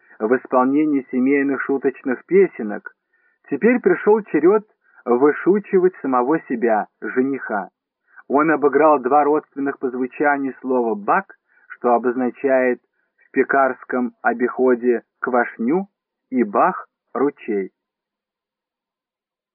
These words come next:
Вот как выглядит веселый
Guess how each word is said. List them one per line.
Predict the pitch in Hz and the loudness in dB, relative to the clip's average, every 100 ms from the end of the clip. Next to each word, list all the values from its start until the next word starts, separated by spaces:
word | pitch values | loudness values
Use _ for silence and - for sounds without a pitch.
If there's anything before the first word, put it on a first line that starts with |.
| _ _ _ _ _ _ _ _ _ _ _ _ _ _ - | _ _ _ _ _ _ _ _ _ _ _ _ _ _ -12
Вот | 101 147 247 | -2 2 2
как | - 202 - | 0 -2 0
выглядит | 143 202 190 185 185 | 0 2 0 0 0
веселый | 156 147 - 180 170 | 0 -6 0 2 2